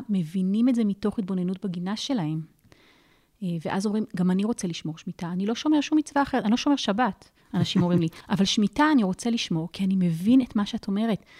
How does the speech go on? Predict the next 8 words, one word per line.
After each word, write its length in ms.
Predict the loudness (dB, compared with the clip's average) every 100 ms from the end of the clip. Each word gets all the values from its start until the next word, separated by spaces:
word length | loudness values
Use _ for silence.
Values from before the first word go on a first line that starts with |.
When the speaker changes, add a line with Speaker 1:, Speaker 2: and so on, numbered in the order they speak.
| -20 _ -6
Speaker 1:
זה 160 | -4
פשוט 460 | -2 -2 0 0 2
מדהים. 540 | 2 2 4 4 4 -2 -12 -20 -20 -20 _ _ -14
ולצערי, 800 | -4 -2 -2 -4 -10 -6 0 0
כרגע 280 | 2 0 0 -4
פחות 300 | -4 -4 -2
אנשים, 480 | -2 0 0 0
אה, 60 | -2